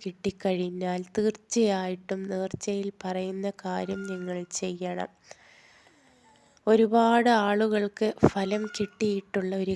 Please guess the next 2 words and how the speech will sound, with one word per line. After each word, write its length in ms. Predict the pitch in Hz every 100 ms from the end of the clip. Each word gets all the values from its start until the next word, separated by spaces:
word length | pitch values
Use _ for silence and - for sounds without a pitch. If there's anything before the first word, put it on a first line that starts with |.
| 185
കാര്യമാണിത്. 1120 | 190 180 180 190 190 214 185 175 175 175 185 190 - _ _ _ _ - - -
ലക്ഷക്കണക്കിന് 1040 | 196 - - 240 233 233 226 214 - 226